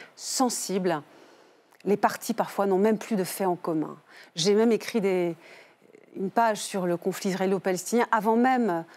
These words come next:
les événements actuels, puisque j'ai, j'ai fini ce livre, euh, cet été. Et je, je suis par exemple extrêmement troublée par une chose, dans, euh,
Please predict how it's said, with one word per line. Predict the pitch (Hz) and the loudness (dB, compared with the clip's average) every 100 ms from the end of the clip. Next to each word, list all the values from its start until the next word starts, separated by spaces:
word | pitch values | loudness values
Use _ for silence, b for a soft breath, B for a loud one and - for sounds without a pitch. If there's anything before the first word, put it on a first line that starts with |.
| - | -2
les | 202 | 0
événements | 202 190 202 | 2 2 2
actuels, | 196 - 294 | 0 -2 -4
puisque | 196 - 202 | -4 -6 -4
j'ai, | 175 175 | -4 -4
j'ai | 175 | -6
fini | - 190 220 | -8 -2 -2
ce | 202 - | -2 -4
livre, | 185 220 208 | -2 -2 -2
euh, | 180 165 160 B B B | -2 -4 -6 B B B
cet | - 214 196 | -6 -2 0
été. | 196 - 160 151 B B B - | -2 -2 -4 -4 B B B 2
Et | 185 180 | 2 2
je, | 170 185 - | 2 -2 -2
je | 175 | -6
suis | 175 - 208 | -6 -4 -2
par | 185 | 0
exemple | 175 190 185 - - - _ - | 0 -2 -2 -6 -18 -18 _ -6
extrêmement | 208 - 202 202 | -4 0 2 2
troublée | - 202 180 214 | 0 -2 0 2
par | 220 185 190 | 2 -2 2
une | 240 | 2
chose, | 202 - 240 320 240 | 2 0 0 0 0
dans, | 185 | 0
euh, | 170 | -2